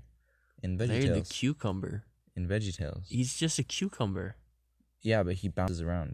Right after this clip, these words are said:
Speaker 1: like a, like a cucumber does.
Speaker 2: Oh, I was thinking like, um, like those things
Speaker 1: He's
Speaker 2: that are like stress
Speaker 1: just a
Speaker 2: balls,
Speaker 1: cucumber.
Speaker 2: where they can, like, stretch out to, like, crazy and they go back to the same thing all the time.
Speaker 1: Oh my
Speaker 2: So, like, you'd step
Speaker 1: gosh.
Speaker 2: on, just, like,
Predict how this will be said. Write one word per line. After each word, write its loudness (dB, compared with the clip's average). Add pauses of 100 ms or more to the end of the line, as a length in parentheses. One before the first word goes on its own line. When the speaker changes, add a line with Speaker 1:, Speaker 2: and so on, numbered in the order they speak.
(160)
Speaker 1:
like -4
a, -4 (180)
like -6
a -8
cucumber -6
does. -12
Speaker 2:
Oh, 4 (120)
I 2
was 6
thinking 4
like, 4
um, 4 (840)
like 4
those 4
things 2
Speaker 1:
He's 6
Speaker 2:
that 10
are 10
like 6
stress 6
Speaker 1:
just -2
a -4
Speaker 2:
balls, 4 (100)
Speaker 1:
cucumber. -12 (240)
Speaker 2:
where 6
they 8
can, 2
like, 2
stretch -2
out 2
to, 0
like, 0
crazy 2
and 0
they 0
go 2
back 2
to -6
the -2
same -4
thing -2
all -2
the -12
time. -2
Speaker 1:
Oh -4
my -2
Speaker 2:
So, 0
like, 4
you'd 4
step 4
Speaker 1:
gosh. 0
Speaker 2:
on, 0
just, -2
like, -4